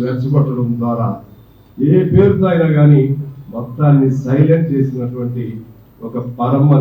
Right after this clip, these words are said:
నియంత నరేంద్ర మోడీ. ఈ నియంతలో ఒక నియంతే కాదు, ఒక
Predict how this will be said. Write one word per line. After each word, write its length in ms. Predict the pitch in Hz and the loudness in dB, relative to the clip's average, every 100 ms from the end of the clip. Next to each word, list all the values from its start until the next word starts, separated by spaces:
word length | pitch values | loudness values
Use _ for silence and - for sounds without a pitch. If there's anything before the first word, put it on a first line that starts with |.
| 131 | 4
నియంత 400 | 143 151 - - 139 135 - - - - | 4 4 4 2 2 2 -2 -6 -14 -10
నరేంద్ర 360 | 113 123 123 120 127 | -2 0 0 0 0
మోడీ. 220 | 135 139 139 - - - - - 127 | 2 0 -2 -8 -20 -20 -20 -6 0
ఈ 40 | 131 127 | 2 4
నియంతలో 580 | 151 156 156 165 165 185 175 - - - | 4 4 2 0 2 2 0 -6 -10 -10
ఒక 100 | 123 147 151 | -2 2 4
నియంతే 400 | 160 165 160 143 135 | 4 2 0 0 0
కాదు, 220 | 139 135 - - - - - - | 2 0 -2 -10 -18 -20 -20 -16
ఒక 80 | 123 | -12